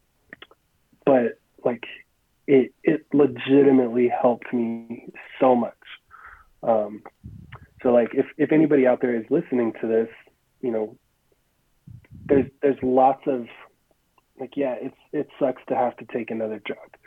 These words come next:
but it's, it's a lot easier when you can just go to the doctor. I think that was one of the things we emailed about too, is, like, if you could just go to, like, a pharmacy and say, "Hey,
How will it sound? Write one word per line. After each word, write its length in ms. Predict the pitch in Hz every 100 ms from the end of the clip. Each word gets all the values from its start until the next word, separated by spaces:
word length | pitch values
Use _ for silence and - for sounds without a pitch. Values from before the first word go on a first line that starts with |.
| - - - _ -
but 340 | 147 120 - _ _ - - _ -
it's, 240 | 135 113 - - _ _ _ _ _ _ -
it's 140 | -
a 40 |
lot 680 | 120 120 127 139 139 139 131 - _ _ 131
easier 640 | 127 127 147 160 175 - _ _ -
when 200 | 131 123
you 100 | 123
can 200 | - 123
just 180 | 123 -
go 180 | 127 127
to 160 | -
the 80 | 117
doctor. 460 | 110 135 - 165 143
I 60 |
think 180 | 180 185
that 160 | 156 123
was 180 | 123
one 140 | 123 127
of 160 | 120
the 60 | 113
things 240 | 135 117
we 120 | 120 113
emailed 260 | 135 127 117
about 280 | 117 110
too, 240 | - 131 113
is, 40 |
like, 180 | 113 113 _ - - - - -
if 160 | - -
you 80 | 160
could 180 | 214 170
just 200 | 170 -
go 160 | 143
to, 140 | 151 160
like, 180 | 151
a 80 | 139
pharmacy 680 | - 113 131 151 190 190 151 _ -
and 140 | 123 -
say, 400 | 127 120 117 - _
"Hey, 320 | - 160 123